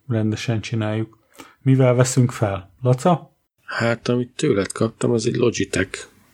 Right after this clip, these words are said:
Speaker 2: Nem is tudom a márkáját.
Speaker 1: Én elmondom, de nem fogsz örülni.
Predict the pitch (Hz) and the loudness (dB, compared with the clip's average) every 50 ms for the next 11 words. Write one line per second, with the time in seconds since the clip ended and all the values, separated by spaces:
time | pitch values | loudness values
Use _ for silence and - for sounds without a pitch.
0 | _ _ _ - 190 180 - - - - 107 95 101 101 104 98 85 90 - - | _ _ _ 0 0 0 0 0 0 2 2 2 2 2 0 -2 -4 -6 -8 -8
1 | - - - 87 87 - - - - - - _ - 139 151 151 156 147 127 117 | -6 -6 -6 -6 -6 -8 -10 -12 -16 -20 -14 _ -2 0 0 2 2 2 2 2
2 | 117 120 120 127 123 123 120 127 135 139 135 117 - 117 107 - - 120 117 110 | 2 2 2 2 2 0 0 0 0 0 0 0 -2 -2 -2 -2 -2 -2 0 2
3 | 113 113 117 113 120 127 127 | 2 2 2 2 0 0 -2